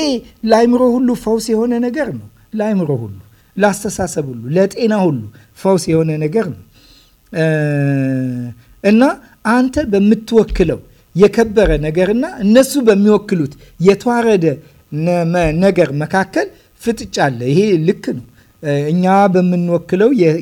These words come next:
የከበረ ነገርና እነሱ በሚወክሉት የተዋረደ ነገር መካከል ትልቅ ፍጥጫ አለ። አሁን አሜሪካ ውስጥ ያለውን ትልቁን የፖለቲካ ፒክቸር ብትመለከቱ ይሄ ነው ያለው ፍጥጫ።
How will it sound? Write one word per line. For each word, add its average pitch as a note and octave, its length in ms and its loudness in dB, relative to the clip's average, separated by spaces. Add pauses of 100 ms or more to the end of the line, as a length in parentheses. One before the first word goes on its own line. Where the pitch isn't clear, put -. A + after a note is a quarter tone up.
የከበረ D3+ 560 -2
ነገርና D#3 440 -2 (420)
እነሱ D#3+ 320 -2 (120)
በሚወክሉት D#3 720 -2 (320)
የተዋረደ D3 640 -2 (480)
ነገር C#3+ 380 0 (100)
መካከል C#3+ 480 -6 (100)
ትልቅ B3+ 440 -4
ፍጥጫ - 400 -10
አለ። B2+ 220 -10
አሁን D3+ 200 -4 (380)
አሜሪካ D#3 440 -4
ውስጥ D3+ 180 -8
ያለውን E3+ 400 -8
ትልቁን E4 580 -6
የፖለቲካ D#3 640 -6 (140)
ፒክቸር - 460 -8 (340)
ብትመለከቱ E3 880 -4
ይሄ D3+ 180 0 (100)
ነው C#3 140 -4 (320)
ያለው C#3 360 0
ፍጥጫ። B2 360 -12